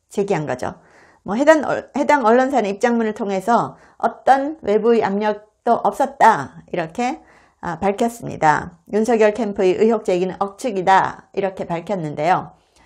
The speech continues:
그래도 사람들이 "어, 왜 이렇게 됐지?"라고 의심의 눈초리를 거두지 않고 있죠.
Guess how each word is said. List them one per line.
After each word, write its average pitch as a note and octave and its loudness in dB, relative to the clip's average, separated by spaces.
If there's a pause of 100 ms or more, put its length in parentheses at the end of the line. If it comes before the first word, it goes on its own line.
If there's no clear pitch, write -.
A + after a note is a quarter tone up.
(300)
그래도 D4+ 0
사람들이 C4+ -4
"어, B3+ 2
왜 A#3 2
이렇게 A#3+ -2
됐지?"라고 F#3+ -4
의심의 A3+ -4
눈초리를 F3+ -4
거두지 F#3 -2
않고 E3 0
있죠. - -6